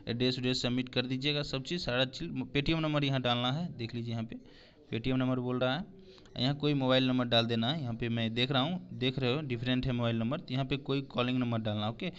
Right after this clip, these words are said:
और ये मेरा Paytm नंबर है, ओके। तो आप देख सकते हैं, और पूरा एड्रेस डालना आपको, और उसके बाद सबमिट कर देना है, ओके।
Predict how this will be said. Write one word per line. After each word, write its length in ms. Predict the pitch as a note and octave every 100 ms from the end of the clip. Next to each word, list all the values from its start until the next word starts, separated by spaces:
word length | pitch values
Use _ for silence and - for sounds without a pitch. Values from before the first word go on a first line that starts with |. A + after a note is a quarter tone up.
| - - A2
और 120 | A#2+
ये 80 | A#2+
मेरा 260 | D3 C#3+
Paytm 280 | A#2+ A2+ A#2+
नंबर 340 | A2+ A2 G#2 G#2
है, 80 |
ओके। 240 | A2+ - D4 - - - - - - - - -
तो 60 |
आप 100 | A2+
देख 220 | A#2 C3+
सकते 300 | - C3+ -
हैं, 160 | C3+ E3
और 80 | D3
पूरा 320 | C#3 B2+ B2+
एड्रेस 340 | B2 B2 C3
डालना 300 | B2 A#2+ B2
आपको, 320 | B2+ - F#3+ G3+ - - -
और 80 | A#2
उसके 240 | A#2 -
बाद 100 | D3
सबमिट 360 | D3+ A#2+ B2 B2+
कर 160 | A#2
देना 320 | G#2+ G#2 G2+ G2+
है, 180 | G#2 - -
ओके। 220 | -